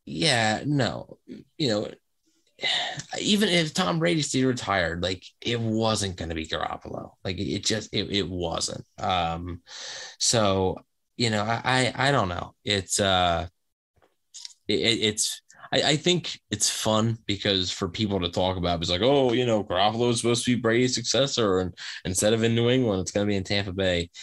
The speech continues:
Yeah, I would be very surprised if, if Jimmy Garoppolo ended up, uh, in, I mean, and right now he's not even a hundred percent healthy. Um, I got a notification during this show that, like, two, three weeks ago, he started throwing because of his shoulder issue.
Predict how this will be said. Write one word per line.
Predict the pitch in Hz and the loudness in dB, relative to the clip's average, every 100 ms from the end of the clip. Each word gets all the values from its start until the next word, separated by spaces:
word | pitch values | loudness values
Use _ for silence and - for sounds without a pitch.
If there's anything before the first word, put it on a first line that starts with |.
| - - - | -14 -12 -4
Yeah, | - 78 | 0 0
I | 90 113 | 2 2
would | 113 107 | 2 2
be | 107 107 | 4 4
very | 95 104 101 98 | 4 2 4 2
surprised | 92 87 90 80 76 - - - | 2 0 0 0 0 -4 -6 -4
if, | 87 - | -4 -4
if | 87 | -6
Jimmy | - 87 85 | -2 -2 0
Garoppolo | 92 87 87 85 87 95 | 0 0 0 0 -2 -2
ended | 92 90 | -2 0
up, | 90 82 - - | -2 -4 -8 -8
uh, | 90 87 82 80 | -2 0 0 -2
in, | 87 90 - | -4 -6 -2
I | 123 | 2
mean, | 151 147 | 2 2
and | 180 | 2
right | 190 214 | 2 2
now | 254 220 | 4 4
he's | 165 | 4
not | 156 | 4
even | 143 120 | 4 2
a | |
hundred | 123 139 | 2 2
percent | 127 117 | 2 2
healthy. | 127 151 92 - _ - - - - | 2 0 -4 -14 _ -20 -20 -12 -2
Um, | 101 95 | 0 2
I | 117 | 0
got | 156 143 | 4 4
a | |
notification | 123 123 113 117 117 113 | 4 2 2 0 2 2
during | 113 117 110 | 2 2 2
this | 104 | 2
show | - 135 135 | 2 2 2
that, | 87 82 | 2 2
like, | 92 82 | 0 0
two, | - 135 | 2 2
three | 120 110 | 2 2
weeks | 113 127 101 | 2 2 0
ago, | 92 | 0
he | 101 | 0
started | - 101 98 | 0 2 0
throwing | - 92 113 117 85 85 | -2 0 2 4 2 -2
because | 90 92 90 | -4 -2 -2
of | |
his | 87 - | 0 0
shoulder | 101 127 104 80 | 2 2 0 -2
issue. | - - | -6 -6